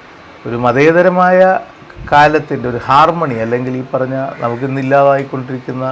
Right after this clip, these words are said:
ഒരുമയുണ്ടല്ലോ, അത് റീക്രിയേറ്റ് ചെയ്യുന്നൊരു കാലമാണിത്. റമദാനും ഈസ്റ്ററും വിഷുവും ഒക്കെ ഒരുമിച്ച് വരുന്നൊരു കാലം. പ്രസംഗിക്കുമ്പോഴൊക്കെ പറയാറുള്ളത് പോലെ ഈ സിഖ് മതസ്ഥരുടെ ഏറ്റവും വലിയ ക്ഷേത്രം അമൃത്സറിലെ സുവർണ ക്ഷേത്രമാണ്.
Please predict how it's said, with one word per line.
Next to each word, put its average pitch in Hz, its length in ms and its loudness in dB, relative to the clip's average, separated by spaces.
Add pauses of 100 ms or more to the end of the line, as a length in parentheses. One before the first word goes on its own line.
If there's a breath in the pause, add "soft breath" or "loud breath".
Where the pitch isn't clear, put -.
(200)
ഒരുമയുണ്ടല്ലോ, 101 680 -8 (840 loud breath)
അത് 196 100 4 (120)
റീക്രിയേറ്റ് 190 500 -2
ചെയ്യുന്നൊരു 170 400 -2
കാലമാണിത്. 120 680 -2 (160)
റമദാനും 117 460 0 (180)
ഈസ്റ്ററും 110 480 -8
വിഷുവും 113 440 -10
ഒക്കെ 104 200 -12
ഒരുമിച്ച് 127 380 -6
വരുന്നൊരു 110 380 -8
കാലം. 104 260 -18 (840 loud breath)
പ്രസംഗിക്കുമ്പോഴൊക്കെ 120 760 -4
പറയാറുള്ളത് 117 520 -2
പോലെ 113 200 -6 (240)
ഈ 113 40 -10 (340)
സിഖ് 143 380 -8
മതസ്ഥരുടെ 127 560 -4 (600 loud breath)
ഏറ്റവും 131 280 -6
വലിയ 127 160 -2 (340)
ക്ഷേത്രം 123 440 -6 (280)
അമൃത്സറിലെ 117 560 -6
സുവർണ 110 280 -6 (100)
ക്ഷേത്രമാണ്. 98 560 -14